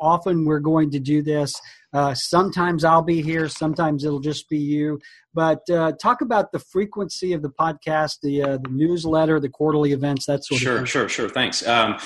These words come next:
Speaker 2: so we're go-, our, our attempt is to send out a podcast every week. That's the plan.
Speaker 1: Mm-hmm.
Speaker 2: Um, we're gonna send out, uh, news-, newsletter probably monthly, and then we're gonna have a quarterly meeting. So our first, if, if,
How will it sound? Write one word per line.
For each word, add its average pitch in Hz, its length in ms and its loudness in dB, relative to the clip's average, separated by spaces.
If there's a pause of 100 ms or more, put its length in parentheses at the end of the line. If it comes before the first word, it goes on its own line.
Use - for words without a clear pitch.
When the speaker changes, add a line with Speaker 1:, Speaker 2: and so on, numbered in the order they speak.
(120)
Speaker 2:
so 123 440 4
we're 135 220 4
go-, 139 260 -2
our, 123 280 2 (120)
our 123 180 4
attempt 214 500 2
is 131 200 2
to 127 80 0
send 143 240 2
out 131 120 4
a 113 40 -2
podcast 131 640 2
every 123 220 0
week. 110 240 -4
That's 120 220 0
the 113 60 -10
plan. 104 640 -2
Speaker 1:
Mm-hmm. 143 100 -8 (340)
Speaker 2:
Um, 107 540 0
we're 139 220 2
gonna 131 200 2
send 131 280 2
out, 123 440 2
uh, 101 260 -4 (100)
news-, 143 520 2
newsletter 147 540 4
probably 123 460 0
monthly, 131 500 -2
and 113 100 0
then 113 120 -2
we're 110 60 -6
gonna 110 140 -2
have 110 140 -2
a - 60 -8
quarterly 120 480 0
meeting. 104 400 0
So 104 260 0
our 104 160 -2
first, 165 640 0
if, 107 160 -6
if, 110 340 -4